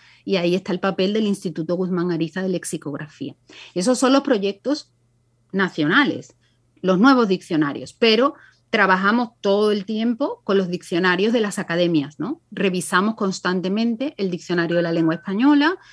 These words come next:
revisamos el diccionario de, panhispánico de dudas, que también está en línea y también estamos trabajando en ese,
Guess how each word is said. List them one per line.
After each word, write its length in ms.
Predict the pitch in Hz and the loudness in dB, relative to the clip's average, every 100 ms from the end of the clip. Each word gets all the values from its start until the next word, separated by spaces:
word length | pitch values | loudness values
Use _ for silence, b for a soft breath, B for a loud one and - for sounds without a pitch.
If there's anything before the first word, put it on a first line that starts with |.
| B B | B B
revisamos 640 | 196 208 190 - 185 208 220 | -2 0 0 0 0 2 0
el 120 | 185 | -2
diccionario 560 | 180 - 180 175 180 175 | -4 -2 0 2 2 -2
de, 260 | 170 - 180 | -2 -6 -2
panhispánico 640 | 175 170 - 160 151 143 | 0 0 2 0 2 0
de 140 | 147 | 0
dudas, 400 | 185 294 262 311 | 2 2 2 -2
que 120 | - 170 | -4 -8
también 280 | 165 175 | -6 -4
está 200 | 190 196 | -4 -4
en 140 | 170 170 | -4 0
línea 300 | 233 208 160 | 0 2 0
y 60 | |
también 300 | 156 147 151 | 0 0 0
estamos 300 | 160 170 165 | 0 -2 -6
trabajando 440 | - 160 170 170 170 | -6 -8 -4 -4 -2
en 100 | 202 | 0
ese, 460 | 269 277 - 339 | -2 -2 -2 -2